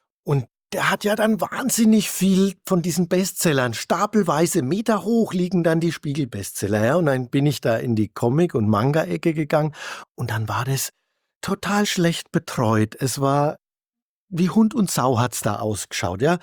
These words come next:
Keine Reihe komplett und nix, ja. Und dann hab ich mir gedacht, Mensch, da stehen wir doch eigentlich super gut da. Wenn jemand was sucht, dann geht er in den Fachhandel. Da kriegst du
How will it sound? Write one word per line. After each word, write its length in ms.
Keine 380
Reihe 300
komplett 480
und 160
nix, 280
ja. 180
Und 120
dann 120
hab 120
ich 100
mir 120
gedacht, 260
Mensch, 300
da 120
stehen 320
wir 80
doch 160
eigentlich 480
super 360
gut 240
da. 200
Wenn 160
jemand 340
was 200
sucht, 280
dann 140
geht 160
er 80
in 80
den 120
Fachhandel. 540
Da 120
kriegst 360
du 140